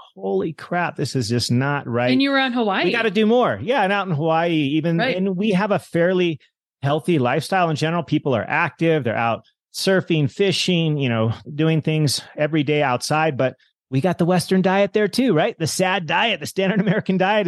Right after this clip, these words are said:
Speaker 1: is alive and well in Hawaii as well as any place. And you can get processed foods everywhere you look, things that come in a bag, box, or with a barcode that are full of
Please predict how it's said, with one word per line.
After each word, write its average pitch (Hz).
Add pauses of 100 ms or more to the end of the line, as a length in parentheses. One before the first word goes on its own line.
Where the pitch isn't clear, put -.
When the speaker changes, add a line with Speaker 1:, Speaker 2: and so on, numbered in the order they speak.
(100)
Speaker 1:
is 127
alive 156
and 160
well 165
in 156
Hawaii 147 (220)
as 135
well 147
as 143
any 175
place. 139
And 123
you 131
can 139
get 135
processed 139
foods 139
everywhere 135
you 113
look, 151
things 131
that 117
come 123
in 117
a 107
bag, 117
box, 113
or 107
with 110
a 104
barcode 143
that 113
are 107
full 220
of 156